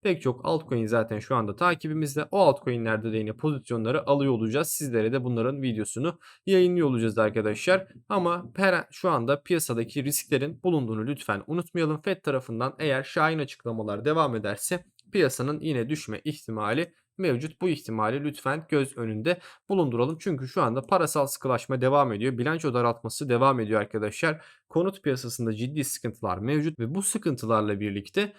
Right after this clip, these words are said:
şu anda S and P beş yüzün bu noktadaki dört bin yüz direncinden ret yeme ihtimali bir o kadar yüksek. Bu noktadaki düşen trendi şu anda S and P beş yüz kırdı arkadaşlar. Tek beklediğimiz onay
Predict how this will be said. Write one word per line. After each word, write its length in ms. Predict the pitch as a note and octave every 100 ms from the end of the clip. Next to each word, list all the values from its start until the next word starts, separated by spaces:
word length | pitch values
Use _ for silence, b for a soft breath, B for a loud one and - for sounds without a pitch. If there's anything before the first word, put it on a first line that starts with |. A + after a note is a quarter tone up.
| B _
şu 180 | G#3 F3+
anda 360 | A2+ C3+ D#3+
S 160 | D3 E3+
and 120 | E3
P 160 | F3+ F3
beş 220 | F#3+ -
yüzün 300 | A2+ D3+ C3+
bu 120 | F3+
noktadaki 540 | D#3 - G#2+ G#2+ C3+
dört 300 | A#2+ D#3 D#3
bin 140 | C3 C3+
yüz 320 | B2 E3 A2+
direncinden 640 | A2 G#2+ G#2+ G2+ A#2+ E3 D#3
ret 240 | D#3 D#3+ G#2+
yeme 200 | G2+ -
ihtimali 600 | C#3 - A2 G2+ B2+ F#3 B B -
bir 140 | G3 F3
o 100 | D#3
kadar 320 | C3+ - F#3+
yüksek. 480 | - F3+ - D#3 D3+
Bu 100 | A3+
noktadaki 500 | F#3 - A2 A2 B2
düşen 300 | B2 F#3 F3
trendi 320 | D#3+ A2 G#2+
şu 140 | G#2+ D#3
anda 220 | G#2+ - D3
S 160 | - E3
and 140 | C#3+
P 140 | C#3+
beş 260 | A2 G#2 -
yüz 140 | F3
kırdı 340 | - - D3 D3
arkadaşlar. 640 | C#3+ - G#2+ G#2 E3+ E3+
Tek 260 | G3 F#3+ -
beklediğimiz 580 | B2 - G#2+ G#2+ G2+ -
onay 320 | - C#3 D#3